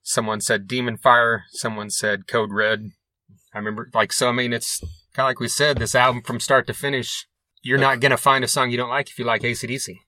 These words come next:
Speaker 2: Across the board.
Speaker 1: Yeah. And that's why they're one of the greatest rock and roll bands of all time.
Speaker 2: Definitely.
Speaker 1: With that being said, if you haven't heard Power Up yet,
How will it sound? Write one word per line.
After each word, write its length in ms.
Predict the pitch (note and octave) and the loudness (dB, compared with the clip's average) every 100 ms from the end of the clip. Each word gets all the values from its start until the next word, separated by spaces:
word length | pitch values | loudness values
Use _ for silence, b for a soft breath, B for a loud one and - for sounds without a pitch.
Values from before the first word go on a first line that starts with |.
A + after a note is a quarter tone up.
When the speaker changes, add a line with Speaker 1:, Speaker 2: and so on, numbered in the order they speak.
| - | -20
Speaker 2:
Across 460 | - - E2+ D#2+ | -10 -6 -4 -6
the 100 | - | -12
board. 440 | F2+ F2+ D2+ D2 D2 - | -10 -10 -10 -12 -16 -8
Speaker 1:
Yeah. 240 | G2+ A#2 - _ _ _ _ _ _ _ _ G#2 | -6 -6 -10 _ _ _ _ _ _ _ _ -10
And 160 | G2+ | -4
that's 240 | G2+ G#2 - | -4 -4 0
why 400 | A2 G#2+ G#2+ - _ _ | 2 2 0 -8 _ _
they're 140 | G#2 G#2 | -6 -4
one 120 | A2 | -4
of 40 | |
the 80 | G#2 | -4
greatest 520 | G2 G#2+ A2 - - _ _ _ - | -4 -4 -4 -8 -14 _ _ _ -4
rock 240 | G#2+ G#2+ | -2 -2
and 80 | A2 | -4
roll 120 | A#2 | -4
bands 300 | A2 A2 G#2+ | -4 -6 -6
of 60 | G#2+ | -6
all 120 | G#2+ | -6
time. 320 | A2+ A#2 G2+ _ | -6 -8 -12 _
Speaker 2:
Definitely. 460 | D2+ D2+ C#2+ C#2 C#2 _ _ _ _ - | -8 -8 -12 -16 -18 _ _ _ _ -10
Speaker 1:
With 160 | A#2 | 0
that 200 | C#3 B2+ | 2 2
being 180 | B2+ C3 | 2 0
said, 280 | - D3 C3 | 2 2 2
if 140 | - | 0
you 120 | B2 A#2 | -4 2
haven't 280 | C3+ B2+ | 2 2
heard 260 | A#2 B2 A2+ | -2 -4 0
Power 320 | C#3 C3 B2 | 4 4 4
Up 120 | B2+ - | 2 -2
yet, 260 | A#2 A#2 | -4 -4